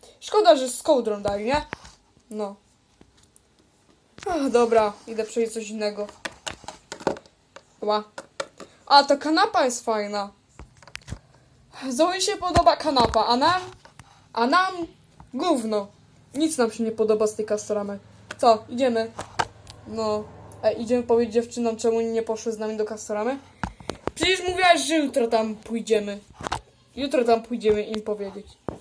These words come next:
A, no dobra. Ja pierdziu, ale szkoda, że z nimi nie ma, nie? Że z nami nie ma. No, to tak było... W szóstkę by było fajnie, a w dwójkę to już przesada trochę. Dobra, wyłaź z tego wyra.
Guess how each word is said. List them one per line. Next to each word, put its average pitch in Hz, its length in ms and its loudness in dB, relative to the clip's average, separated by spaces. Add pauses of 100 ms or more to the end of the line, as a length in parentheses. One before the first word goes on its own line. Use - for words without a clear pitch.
(100)
A, 269 520 6
no 220 60 -2
dobra. 214 300 -2 (760)
Ja 214 240 -4
pierdziu, 208 600 0
ale 214 260 4
szkoda, 220 400 2
że 208 220 0
z 208 60 -6
nimi 214 240 -2
nie 214 160 -2
ma, 196 140 -8
nie? 202 180 -6 (480)
Że 226 120 -4
z 226 40 -2
nami 226 260 2
nie 214 180 -2
ma. 196 140 -8 (640)
No, 208 380 0
to 214 100 -14
tak 226 160 -2
było... 208 480 2 (580)
W - 80 -14
szóstkę 269 380 0
by 214 120 -2
było 226 220 6
fajnie, 277 460 0
a 240 40 4
w 196 80 -2
dwójkę 254 380 -2
to 240 100 -2
już 226 200 6 (520)
przesada 220 480 -2
trochę. - 320 -18 (300)
Dobra, 214 260 -2
wyłaź 202 260 2
z - 40 -18
tego - 240 -12
wyra. - 220 -10